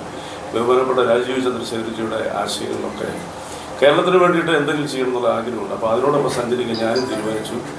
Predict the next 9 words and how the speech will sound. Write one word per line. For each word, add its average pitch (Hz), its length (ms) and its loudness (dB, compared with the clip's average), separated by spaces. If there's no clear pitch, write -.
ഞാൻ 120 200 6
എൻ്റെ 131 240 2
പാർട്ടിയായിട്ടുള്ള 123 560 2
ബന്ധങ്ങളെല്ലാം 113 560 -2
വിട്ടു. 104 180 -6
ഞാൻ 110 200 -2
പാർട്ടി 113 280 2
മെമ്പറാണ്. 113 400 0
കുറേ 127 160 6